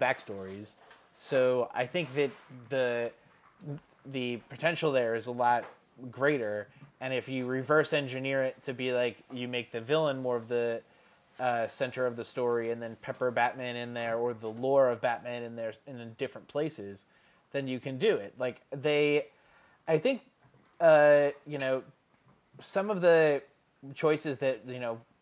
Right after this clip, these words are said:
okay, so let's talk about Joaquin real quick. Like, I think he's just awesome. You know,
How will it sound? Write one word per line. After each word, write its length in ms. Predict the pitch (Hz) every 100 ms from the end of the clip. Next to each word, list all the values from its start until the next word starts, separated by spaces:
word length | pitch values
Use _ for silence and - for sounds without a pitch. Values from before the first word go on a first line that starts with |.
| -
okay, 240 | 123 127
so 140 | 113 143
let's 140 | 135
talk 160 | 156 156
about 240 | 139 135
Joaquin 480 | 127 127 143 131 120
real 160 | 120
quick. 260 | 113 123 110
Like, 120 | 117
I 100 | 113
think 200 | 127 156
he's 160 | 160 151
just 200 | 147 -
awesome. 500 | 127 127 - 127 123 120 _ - _ _
You 100 | 151
know, 160 | 135